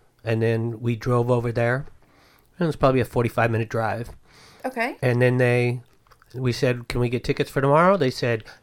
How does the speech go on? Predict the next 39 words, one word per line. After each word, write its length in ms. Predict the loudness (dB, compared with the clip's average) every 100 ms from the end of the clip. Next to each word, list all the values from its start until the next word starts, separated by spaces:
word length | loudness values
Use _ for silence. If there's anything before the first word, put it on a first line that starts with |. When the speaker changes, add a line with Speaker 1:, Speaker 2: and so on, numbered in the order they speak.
| _
Speaker 1:
"Yes." 600 | -10 0 2 0 -6 -10 -4
We 100 | 0
got, 260 | 0 -2 0
Speaker 2:
Oh. 20 |
Speaker 1:
we 120 | 0
got 200 | 2 0
tickets 380 | -2 -2 -2 -2
and, 340 | -2 0 -2 -6 _ -8
and 140 | -2
then 300 | -2 -2 -4 -4
went 160 | -4 0
the 60 | 0
next 220 | 0 0
day. 240 | 0 -2 -8 -20 _ _
So 140 | 0
then 160 | 2 2
we 80 | 4
had 180 | 2
a 40 | 0
free 220 | -2 2
day 160 | 2 2
the 120 | 2
day 160 | 2
after. 400 | 4 2 0 -8 -10 -16 _
Speaker 2:
That's 200 | -8 -6
kinda 220 | -4 -4
cool. 380 | -4 -8 -8 -8 -4
Speaker 1:
It 80 |
was 160 | -4 0
really 240 | 2 2
cool. 400 | 2 2 0 -2 -10 -20 -20 -20 _ _ _ _ _ _ _ _ -8
But 220 | -2 0
it, 140 | -2 -4
I 60 |
think 160 | -2 -2
it's 100 | -2
a 60 | -4
heritage 520 | 2 4 4 0 -2
site. 460 | 0 0 0 -6